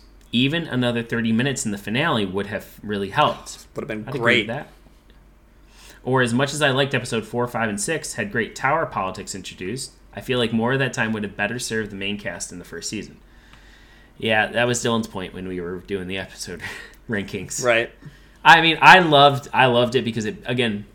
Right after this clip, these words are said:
Speaker 1: helped build the world, but you're right. When we think about this or that, it probably would have been better to do that.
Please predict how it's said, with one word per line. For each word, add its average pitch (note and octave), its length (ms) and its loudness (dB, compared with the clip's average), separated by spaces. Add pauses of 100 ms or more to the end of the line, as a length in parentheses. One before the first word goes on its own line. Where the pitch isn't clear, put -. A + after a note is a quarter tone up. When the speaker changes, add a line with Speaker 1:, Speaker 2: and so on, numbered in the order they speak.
Speaker 1:
helped A#2+ 280 0
build A#2 200 0
the A2 60 -4
world, A#2+ 300 0
but G#2+ 180 -4
you're A#2+ 120 -2
right. G2+ 360 2
When G#2+ 160 -4
we A#2 280 2
think B2+ 200 -2
about A2+ 480 2 (640)
this B2+ 200 -2
or A2 100 -2
that, G#2 480 2 (480)
it G2+ 120 -8
probably G2 240 -4
would F#2+ 100 -6
have F#2 80 -10
been F#2 100 -10
better D#2+ 220 -12
to D#2 120 -14
do - 160 -18
that. - 180 -20